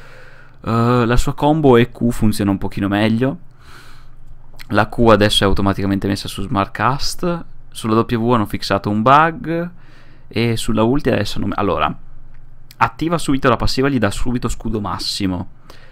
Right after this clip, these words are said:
Hanno ridotto l'animazione, che è comodo perché vuol dire che fa più danno in meno tempo. E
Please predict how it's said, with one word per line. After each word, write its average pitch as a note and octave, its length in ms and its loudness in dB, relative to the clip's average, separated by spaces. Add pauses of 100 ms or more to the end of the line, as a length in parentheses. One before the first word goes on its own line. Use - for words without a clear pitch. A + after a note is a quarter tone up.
(200)
Hanno B2 260 0
ridotto A#2 380 -2
l'animazione, A#2 800 2
che A2 140 -6
è - 20 -4
comodo G#2+ 380 0
perché - 160 6
vuol G2+ 120 -2
dire G2+ 140 -2
che G2 60 -8
fa F#2+ 180 -6
più - 260 -6
danno G2+ 360 0
in F2 100 -6
meno E2 180 -8
tempo. F2+ 600 0 (920)
E A2 640 -2